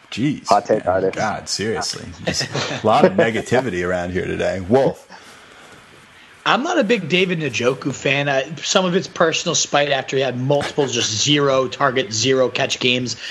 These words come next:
Speaker 3: and just was a dud in the lineup. So some of it's personal spite, but I just think everyone keeps clinging to the fact that he's this freak athlete, but now he's facing even tougher target competition. The argument I, I do like for him is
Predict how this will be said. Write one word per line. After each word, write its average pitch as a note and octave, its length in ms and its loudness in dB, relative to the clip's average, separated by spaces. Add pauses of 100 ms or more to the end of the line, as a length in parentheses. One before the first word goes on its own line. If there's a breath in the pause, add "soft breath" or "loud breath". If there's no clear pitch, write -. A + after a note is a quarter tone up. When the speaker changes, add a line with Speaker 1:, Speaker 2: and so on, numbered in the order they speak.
(120)
Speaker 3:
and C#3 160 2
just A#2 160 0
was G#2+ 220 -4 (180)
a B2 80 4
dud C3 360 2
in A#2+ 80 -8
the B2 80 -2
lineup. B2 440 0
So B2 280 0 (260 loud breath)
some A#3+ 200 4
of A3+ 100 2
it's G#3 120 -2
personal F#3+ 480 0
spite, D3+ 420 0 (340 loud breath)
but D#3+ 300 2
I F#3+ 80 0
just A#3+ 220 -2
think F3+ 160 -2
everyone F3 380 2
keeps C#3 200 -4
clinging E3 280 0
to C3+ 80 -4
the C3+ 100 2
fact D3+ 240 2
that D#3 80 -4
he's C#3 80 -2
this C#3 80 -2
freak F#3+ 420 2
athlete, D#3+ 520 0 (300 loud breath)
but D#3 320 2
now D3 280 2
he's G3 160 -6
facing E3 320 -4
even C#3 320 -8
tougher F#3 340 -2
target D#3+ 400 -2
competition. C3 640 -2
The C#3+ 120 2
argument F3+ 460 0
I, C#3+ 140 2
I C3+ 160 -2
do C3+ 260 0
like D3+ 300 0
for F#3 320 2
him C#3 100 0
is B2 180 0